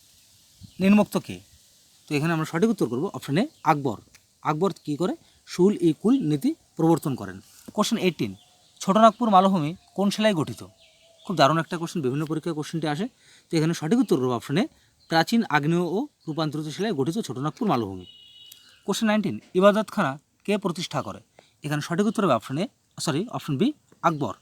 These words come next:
অপশন বি কারেক্ট আনসার। তাহলে আকবর ইবাদতখানা প্রতিষ্ঠা করে। কোশ্চেন টোয়েন্টি, রাজপুত নীতি কে প্রবর্তন করে?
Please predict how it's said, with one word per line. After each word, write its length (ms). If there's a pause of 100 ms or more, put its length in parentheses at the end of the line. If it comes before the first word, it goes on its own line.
(640)
অপশন 220
বি 140
কারেক্ট 300
আনসার। 200
তাহলে 500
আকবর 380
ইবাদতখানা 520
প্রতিষ্ঠা 380
করে। 160 (4000)
কোশ্চেন 260
টোয়েন্টি, 320 (380)
রাজপুত 440
নীতি 240
কে 320
প্রবর্তন 420
করে? 180